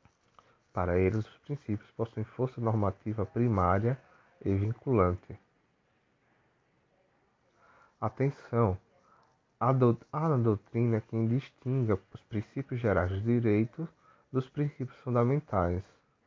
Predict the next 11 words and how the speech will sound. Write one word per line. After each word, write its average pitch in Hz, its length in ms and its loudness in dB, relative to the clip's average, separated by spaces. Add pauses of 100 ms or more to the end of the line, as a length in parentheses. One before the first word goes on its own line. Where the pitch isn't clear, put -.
(640)
Nesse 104 300 -6
caso, 113 480 4
somente 113 500 -2
estes 110 540 0
últimos 110 440 -2
possuiriam 117 920 -2
caráter 104 500 2
normativo 113 680 0
e 139 60 0
força 120 360 -8
vinculante, 117 680 -2